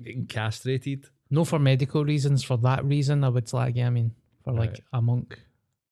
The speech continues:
Speaker 2: So how you been, Paul? You all right? <laughs> Moving on.
Speaker 1: Aye, move, move on.
Speaker 2: Um,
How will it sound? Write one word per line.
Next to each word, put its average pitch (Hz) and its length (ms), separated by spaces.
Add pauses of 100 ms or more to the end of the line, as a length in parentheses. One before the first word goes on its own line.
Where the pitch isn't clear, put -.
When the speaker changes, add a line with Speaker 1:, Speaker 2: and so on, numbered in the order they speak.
(1500)
Speaker 2:
So - 140
how 143 120
you 147 200
been, 139 260
Paul? 143 300
You 143 120
all 143 60
right? 160 240 (360)
<laughs> 208 340
Moving 151 320
on. 156 240 (100)
Speaker 1:
Aye, 135 220
move, 156 260
move 156 200
on. 127 180
Speaker 2:
Um, 117 100